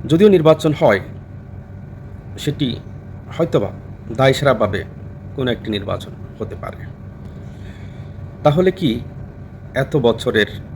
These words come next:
বিভিন্ন রাজনৈতিক দলের সাধনা, চেষ্টা,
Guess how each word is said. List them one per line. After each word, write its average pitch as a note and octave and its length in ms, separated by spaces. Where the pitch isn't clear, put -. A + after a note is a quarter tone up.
বিভিন্ন A2+ 240
রাজনৈতিক G2+ 400
দলের G2 180
সাধনা, F#2+ 420
চেষ্টা, - 420